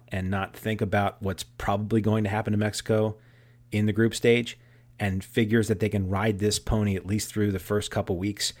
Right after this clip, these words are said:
And then after Mexico gets knocked out, then they'll emphasize that, "Well, you know, where are you from ethnically?" And you can root for that team or root for a star. You know, again, they can always change the narrative. They can always change the focus.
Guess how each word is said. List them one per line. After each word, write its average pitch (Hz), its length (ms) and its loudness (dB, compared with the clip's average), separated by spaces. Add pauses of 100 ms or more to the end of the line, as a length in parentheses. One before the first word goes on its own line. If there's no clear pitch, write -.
(300)
And 104 160 -2
then 98 300 -2 (440)
after 131 280 8
Mexico 107 480 0 (140)
gets 104 200 -2
knocked 104 280 0
out, 95 240 0 (340)
then 117 220 4
they'll 110 160 2
emphasize 98 520 0
that, 95 280 -2
"Well, 131 480 4
you 113 80 -2
know, 113 80 2
where 139 200 6
are 175 60 6
you 151 160 4
from 131 580 4
ethnically?" 98 520 -2
And 87 120 -4
you 107 80 0
can 101 120 0
root 104 180 2
for 101 120 -2
that 98 260 0
team 85 320 -4
or 85 200 -4 (320)
root 110 200 4
for 107 160 0
a 98 60 0
star. 101 540 0
You 110 60 -4
know, 117 80 2
again, 131 340 0
they 113 100 2
can 139 120 2
always 160 220 4
change 120 500 2 (580)
the 107 80 0
narrative. 120 360 6
They 104 80 2
can 107 100 0
always 107 180 -2
change 110 540 -2
the 92 120 -4
focus. - 640 0